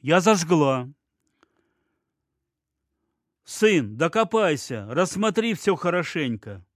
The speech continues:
Он там долго ходил, а едва вылез, я к нему. "Видел?" Ведь правда, еле держатся. Мама: "Ты чего-то напутала.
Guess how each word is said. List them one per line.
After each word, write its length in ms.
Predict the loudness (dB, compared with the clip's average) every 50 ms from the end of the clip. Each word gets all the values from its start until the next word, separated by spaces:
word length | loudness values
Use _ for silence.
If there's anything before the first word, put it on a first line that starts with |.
| _ _ _ _ _ _ _ _ _ _ _ _ _ _ _ -4
Он 220 | -2 -2 -2 0
там 280 | 0 0 0 0 0 0
долго 320 | 0 0 0 0 -4 -6
ходил, 540 | -6 -6 -6 -6 -4 -6 -8 -8 -8 -12 -18 _ _ _ _ _ _ _ _ _ _ _ _ _
а 160 | -4 -2 0 0
едва 360 | 0 0 0 0 0 0 0
вылез, 540 | 0 0 -2 -2 -2 -4 -6 -6 -10 -18 _ _ _ -12
я 240 | -4 0 0 0 0
к 100 | -2 -4
нему. 460 | -4 -2 -2 -2 -2 -4 -8 -10 -14 _ _ _ _ _ -12
"Видел?" 540 | -6 -2 0 0 0 0 -2 -6 -6 -8 -14 _ _ _ _ _ _ _ _ _ _
Ведь 300 | -6 -4 -2 -4 -4 -4
правда, 460 | -4 0 2 4 4 4 2 0 -2 -4
еле 360 | -2 0 0 0 0 0 -2
держатся. 840 | -4 0 0 0 0 0 -2 -6 -6 -8 -10 -14 -14 -14 -14 -16 -20 _ _ _ _ _ _ _ _ _
Мама: 520 | -10 -6 -4 -4 -4 -4 -4 -6 -10 -14 -18 _ _ _ _ _ _ _ _ _ _ _ _ _ _ _ _
"Ты 220 | -2 0 0 0
чего-то 640 | -2 -4 -2 0 0 2 2 2 2 2 2 2 0 2
напутала. 1040 | 4 2 2 2 0 -2 -2 -2 0 0 0 0 0 0 0 0 -2 -4 -8 -12